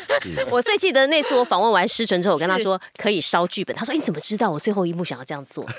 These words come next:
Speaker 2: 那个把剧本丢掉的时候，我说，“其实可以烧掉啊，为什么一定要丢掉而已呢？”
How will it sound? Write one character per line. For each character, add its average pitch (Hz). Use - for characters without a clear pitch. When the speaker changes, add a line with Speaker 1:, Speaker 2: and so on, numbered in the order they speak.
Speaker 2:
那 233
个 214
把 185
剧 -
本 160
丢 175
掉 170
的 143
时 -
候， 156
我 -
说 311
，“其 -
实 480
可 440
以 403
烧 330
掉 359
啊， 269
为 427
什 330
么 220
一 220
定 330
要 294
丢 254
掉 226
而 165
已 180
呢？” 185